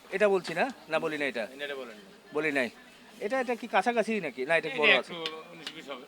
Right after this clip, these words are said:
Speaker 1: উনিশ বিশ, এগুলো কত করে বলে, এই লালটা এবং সাদাটা?
Speaker 2: এটা দুশো তিরিশ হলে দেওয়া যাবে।
Speaker 1: দুশো তিরিশ?
Speaker 2: জি।
Speaker 1: তিরিশ?
Speaker 2: দুশো তিরিশ।
Speaker 1: আচ্ছা, এরপরে পাশেরটা এটাও?
Speaker 2: এটা দুই লাখ পঁয়ত্রিশ হলে দেওয়া যাবে।
Speaker 1: এটা একটু পঁয়ত্রিশ না?
Speaker 2: জি, দুশো পঁয়ত্রিশ।
Speaker 1: দুই পঁয়ত্রিশ, এটা কয় মণ করে হতে পারে?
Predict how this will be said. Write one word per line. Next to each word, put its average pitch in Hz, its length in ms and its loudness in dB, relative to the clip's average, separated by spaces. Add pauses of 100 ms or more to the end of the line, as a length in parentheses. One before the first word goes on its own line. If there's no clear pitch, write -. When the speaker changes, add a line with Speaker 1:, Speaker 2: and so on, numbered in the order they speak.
Speaker 1:
উনিশ 208 240 4
বিশ, 156 260 -4
এগুলো 208 220 4
কত 196 200 4
করে 147 200 0
বলে, 131 260 0
এই 147 60 -2 (120)
লালটা 156 360 6
এবং 156 220 0
সাদাটা? 139 420 -2 (440)
Speaker 2:
এটা 185 460 10
দুশো 180 260 0 (220)
তিরিশ 170 200 -2
হলে 165 140 0
দেওয়া 127 180 4
যাবে। 92 180 -8 (140)
Speaker 1:
দুশো 156 180 -4
তিরিশ? 226 320 4 (100)
Speaker 2:
জি। 147 180 -4 (300)
Speaker 1:
তিরিশ? 226 260 0 (160)
Speaker 2:
দুশো 143 260 -6
তিরিশ। 113 240 -8 (200)
Speaker 1:
আচ্ছা, 123 380 -12 (180)
এরপরে 165 420 0
পাশেরটা 170 480 2
এটাও? 196 300 8 (240)
Speaker 2:
এটা 156 160 -12
দুই 170 80 -8
লাখ 170 180 -4
পঁয়ত্রিশ 175 360 -4
হলে 165 120 -8
দেওয়া 143 160 -2
যাবে। 113 280 -10
Speaker 1:
এটা 180 100 0
একটু 190 140 0
পঁয়ত্রিশ 202 540 6
না? 202 140 8
Speaker 2:
জি, 139 120 -4
দুশো 156 220 -6
পঁয়ত্রিশ। 139 280 -6
Speaker 1:
দুই 208 180 4
পঁয়ত্রিশ, 190 380 0
এটা 202 140 -2
কয় 226 140 4
মণ 220 140 0
করে 175 160 0
হতে 156 160 0
পারে? 165 180 2